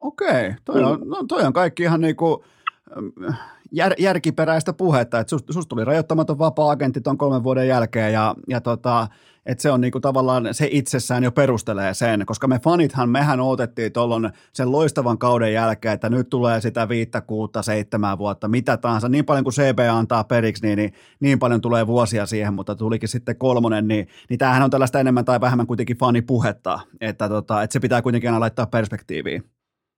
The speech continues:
Speaker 2: Niin, niin, ja tota, kyllä, ja eikö mulla tainnut olla, se taisi olla mun ensimmäinen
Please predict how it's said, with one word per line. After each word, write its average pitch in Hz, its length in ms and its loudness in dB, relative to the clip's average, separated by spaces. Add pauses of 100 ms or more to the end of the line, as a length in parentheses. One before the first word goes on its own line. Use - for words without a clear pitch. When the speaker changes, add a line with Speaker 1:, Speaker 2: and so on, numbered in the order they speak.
(1160)
Speaker 2:
Niin, 165 480 4
niin, 160 280 4
ja 151 160 2
tota, 160 480 2 (180)
kyllä, 170 320 6
ja 165 200 4
eikö 160 180 2
mulla 165 360 4
tainnut 160 320 4
olla, 160 240 4
se - 200 -14
taisi 151 240 2
olla 147 140 4
mun 151 120 2
ensimmäinen 147 640 0